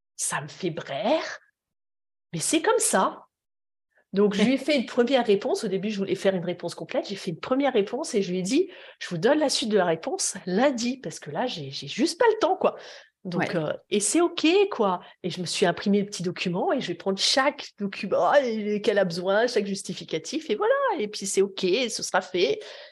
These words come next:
Speaker 1: C'est, faut en passer par là. Et, euh... mais c'est vrai que ça me fait braire chaque année, quoi. <laughs> Et j'ai encore
Speaker 2: Ouais.
Speaker 1: posté, j'ai dit, « Punaise, j'ai tout mis en place pour qu'elle puisse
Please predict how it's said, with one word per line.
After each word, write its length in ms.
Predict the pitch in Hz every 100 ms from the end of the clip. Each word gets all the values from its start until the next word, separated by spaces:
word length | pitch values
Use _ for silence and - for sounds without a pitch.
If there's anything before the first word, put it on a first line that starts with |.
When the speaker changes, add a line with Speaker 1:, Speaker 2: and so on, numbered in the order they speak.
| _
Speaker 1:
C'est, 200 | - 175
faut 160 | 156 156
en 40 |
passer 300 | 156 160 196
par 160 | 247 233
là. 260 | 180 262 247
Et, 280 | 160 151 147
euh... 280 | 143 120 85 73 76 - _ _ _ _ _ -
mais 80 |
c'est 160 | 151 -
vrai 120 | -
que 60 | 320
ça 100 | 165
me 40 |
fait 140 | - 190
braire 240 | 214 269
chaque 200 | - 220
année, 220 | 262 233
quoi. 180 | 233 - -
<laughs> 1080 | 320 - - _ - 202 233 - 202 - 196 _ _ - - -
Et 60 | 208
j'ai 100 | 196
encore 200 | 185 208
Speaker 2:
Ouais. 80 | 254
Speaker 1:
posté, 460 | 196 - - 262 285
j'ai 80 |
dit, « 100 | 185 151
Punaise, 500 | 208 - 202 220 208
j'ai 80 |
tout 160 | 196 226
mis 120 | 226
en 80 | 202
place 560 | 208 202 240 240 247 247
pour 100 | 202
qu'elle 160 | 202
puisse 300 | 202 240 -